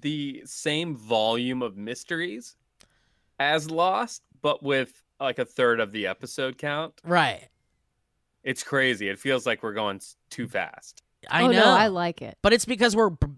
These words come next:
Speaker 2: we're binging it too, essentially. You know?
Speaker 3: No, barely.
Speaker 2: I
Speaker 3: Two a
Speaker 2: mean, we're not
Speaker 3: week?
Speaker 2: watching
Speaker 1: Yeah,
Speaker 2: it the way
Speaker 1: even weekly, like, you're getting a lot week to week now.
Speaker 2: Yeah.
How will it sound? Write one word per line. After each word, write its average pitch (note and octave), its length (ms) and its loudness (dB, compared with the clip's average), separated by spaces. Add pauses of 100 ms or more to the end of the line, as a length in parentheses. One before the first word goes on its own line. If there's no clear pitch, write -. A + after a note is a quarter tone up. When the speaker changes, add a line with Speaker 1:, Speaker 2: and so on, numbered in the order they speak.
Speaker 2:
we're E3 160 2
binging C3+ 460 -2
it F#2 160 -14
too, B2+ 300 -4
essentially. G2 760 -10
You A2+ 120 -12
know? G#4 80 -6
Speaker 3:
No, G#3 280 -2
barely. F3 920 -2
Speaker 2:
I D4 100 0
Speaker 3:
Two E4 40 2
a - 20 2
Speaker 2:
mean, B3 240 4
we're A3 160 2
not C#4 220 6
Speaker 3:
week? G3+ 60 -2
Speaker 2:
watching G#3+ 280 6
Speaker 1:
Yeah, D3 100 4
Speaker 2:
it D#3 140 0
the E3 120 -4
way D#3 380 0
Speaker 1:
even A3+ 180 2
weekly, E3 580 -6
like, A2+ 360 0
you're B2+ 160 -2
getting B2+ 240 -2
a F2+ 100 -4
lot F#2 480 -4
week G2 200 -16
to - 120 -20
week F#2+ 280 -12
now. D#2 320 -10 (240)
Speaker 2:
Yeah. B2 360 -6